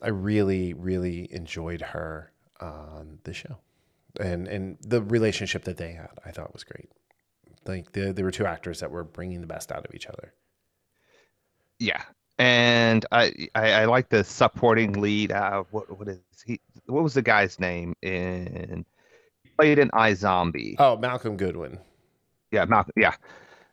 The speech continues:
Speaker 1: He
Speaker 2: So,
Speaker 1: played
Speaker 2: uh,
Speaker 1: Oscar.
Speaker 2: yeah, I, I like, yeah, I liked his, you know, his chemistry <laughs> with, with Reacher
Speaker 1: Oh,
Speaker 2: and their back,
Speaker 1: yeah.
Speaker 2: spe-, especially in the beginning when they're, when they first meet each other,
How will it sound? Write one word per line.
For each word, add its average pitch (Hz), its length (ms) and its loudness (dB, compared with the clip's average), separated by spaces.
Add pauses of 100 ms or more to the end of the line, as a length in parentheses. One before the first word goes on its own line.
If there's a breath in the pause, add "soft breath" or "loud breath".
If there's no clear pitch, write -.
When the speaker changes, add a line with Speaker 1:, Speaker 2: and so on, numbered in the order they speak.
(320 soft breath)
Speaker 1:
He - 80 4
Speaker 2:
So, 107 120 10
Speaker 1:
played 101 100 8
Speaker 2:
uh, 90 60 4
Speaker 1:
Oscar. 90 340 0
Speaker 2:
yeah, 101 340 4
I, 123 40 4
I 131 40 6
like, 139 220 4 (420)
yeah, 98 140 2
I 113 80 4
liked 123 240 2
his, 117 340 4
you 107 140 6
know, 98 60 6
his 107 160 2
chemistry 104 540 4
<laughs> - 20 2
with, 107 320 -2
with 202 160 4 (140)
Reacher 104 360 4
Speaker 1:
Oh, 104 100 10
Speaker 2:
and 95 140 6
their 101 100 4
back, 104 240 4
Speaker 1:
yeah. 101 240 -10
Speaker 2:
spe-, - 340 0
especially 151 500 6
in 117 60 10
the 110 60 8
beginning 101 480 6
when 98 140 8
they're, 95 280 6
when 101 120 6
they 95 100 4
first - 440 2
meet 104 240 4
each 104 200 2
other, 113 360 6